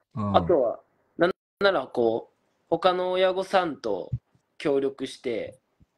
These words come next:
Speaker 2: カメラがもう二、三台あれば、
Speaker 1: うんうん。
Speaker 2: センターからのカメラ、
Speaker 1: うん。
Speaker 2: バックネット、サイドってやれば、
Speaker 1: うん。
Speaker 2: あの、で、何個かあの機材使えば、あの、本当に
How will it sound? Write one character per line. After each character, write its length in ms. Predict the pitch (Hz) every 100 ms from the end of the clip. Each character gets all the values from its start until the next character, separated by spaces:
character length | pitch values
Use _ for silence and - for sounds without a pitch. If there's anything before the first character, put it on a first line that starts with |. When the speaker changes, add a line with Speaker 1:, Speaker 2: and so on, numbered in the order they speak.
| _ - - _ -
Speaker 2:
カ 140 | 170
メ 120 | 151
ラ 120 | 123 110
が 180 | 98
も 400 | 104 123 117 117
う 100 | - _ - - - - -
二、 120 | 139 135
三 260 | 139 135
台 160 | 127 123
あ 100 | 131
れ 80 | 135
ば、 240 | 131 90
Speaker 1:
う 40 |
ん 20 | 117
う 20 |
ん。 140 | 107 _
Speaker 2:
セ 160 | - 127
ン 100 | 110
タ 120 | 104
ー 40 |
か 120 | 110
ら 80 | 101
の 80 | 98 -
カ 80 | 110
メ 80 | -
ラ、 120 | 127
Speaker 1:
う 40 |
ん。 200 | 131 120 _ _ _ -
Speaker 2:
バ 80 | 117
ッ 20 |
ク 120 | - 117
ネ 100 | 107
ッ 60 | _
ト、 420 | 110 107 98 80 _ _ - _ _
サ 200 | - 123
イ 80 | 110
ド 160 | 104
っ 80 | 95
て 100 | -
や 80 | 101
れ 80 | 104
ば、 340 | 104 92 82 -
Speaker 1:
う 40 | 117
ん。 40 |
Speaker 2:
あ 60 | 117
の、 100 | 107 101 98 -
で、 300 | 185 170 - _ _ _ _ -
何 200 | 147 147 - - - -
個 100 | 113
か 120 | 107
あ 60 |
の 100 | 101 101
機 160 | 147
材 320 | 120 101 85 _ _
使 220 | - 117
え 80 | 117
ば、 140 | 98 90
あ 40 |
の、 140 | 90
本 180 | 87 110
当 80 | 107
に 200 | 104